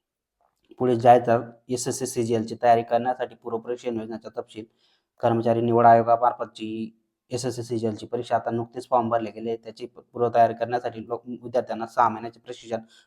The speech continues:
महाज्योतीतर्फे देण्यात येणार आहे. त्याच्यानंतर लाभासाठी पात्रता जी अगोदर होती तीच आहे सर्वांसाठी. हं. यांना बी तेच आहे सर्व, टॅबलेट, मोफत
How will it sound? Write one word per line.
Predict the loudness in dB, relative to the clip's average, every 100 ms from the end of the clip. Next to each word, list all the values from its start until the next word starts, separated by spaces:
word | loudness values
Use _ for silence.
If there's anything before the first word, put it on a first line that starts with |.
| _
महाज्योतीतर्फे | 2 2 0 -6 -4 -4 -2
देण्यात | -4 -6 -8
येणार | -8 -8
आहे. | -10 -14 _ _ _ _
त्याच्यानंतर | -4 0 2 2
लाभासाठी | 8 8 8 2 -4
पात्रता | 4 4 4 2 2 0 -8 _ _ 2
जी | 6
अगोदर | 8 6 4
होती | 2 0 -6
तीच | -10 -8 -6
आहे |
सर्वांसाठी. | -4 -2 -2 -4 -8 -10 -16 _ _ _ _ _ _ _
हं. | -10 -10 -16 _ _ _ _ _ _ _ _ _ _ _ _ _ _ _ _ _ _ _ -20 _ _ _
यांना | 2 4 4
बी | 0
तेच | 0 -2 0
आहे | 0
सर्व, | 0 -2 -4 -8 _ _
टॅबलेट, | 4 4 4 0
मोफत | 0 0